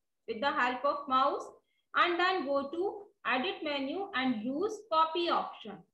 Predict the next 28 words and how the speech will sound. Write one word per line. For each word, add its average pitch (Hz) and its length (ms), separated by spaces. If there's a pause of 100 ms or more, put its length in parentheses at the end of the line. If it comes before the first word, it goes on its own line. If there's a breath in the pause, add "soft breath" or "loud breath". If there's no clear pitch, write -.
(1600)
And 220 260
then 262 240 (100)
click 349 240
on 240 240 (1400)
the 240 160
new 311 380
place 269 340 (500)
and 233 260
use 247 340 (380)
paste 392 380
option 285 540 (380)
like 285 340
this. 196 280
Now 302 180
you 349 200
can 370 140 (100)
see 359 220
that 247 340 (440)
the 285 280
previous 320 400 (480)
text 339 300
is 370 240
here 302 380 (180)
along 311 360
with 233 180
the 330 140 (100)
new 359 160
one. 262 340